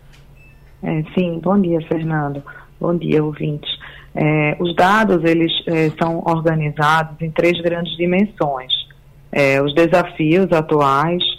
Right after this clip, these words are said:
a preparação para o futuro e a agenda necessária, é, para que se possa atingir um equilíbrio entre o curto e longo prazo e, de fato, buscar transformar essas oportunidades,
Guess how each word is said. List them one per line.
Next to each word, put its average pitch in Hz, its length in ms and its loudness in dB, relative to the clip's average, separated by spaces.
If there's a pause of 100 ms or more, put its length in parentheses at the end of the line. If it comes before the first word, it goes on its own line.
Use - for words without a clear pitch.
(240)
a - 140 -2
preparação 160 600 0
para 156 200 2
o 156 80 -2
futuro 160 720 0 (540)
e 185 120 4
a 196 120 6
agenda 185 560 4
necessária, 175 920 2 (340)
é, 156 140 0
para 165 180 0
que 165 100 -12
se 196 80 2
possa 180 320 2
atingir 180 480 2
um 185 40 4
equilíbrio 165 760 2
entre 156 240 -2
o - 20 -4
curto 175 320 0
e 185 60 0
longo 185 280 2
prazo 170 640 -2 (520)
e, 190 80 0
de 202 220 0
fato, 208 320 2
buscar 202 520 2
transformar 156 800 0
essas 156 300 0
oportunidades, 160 1080 0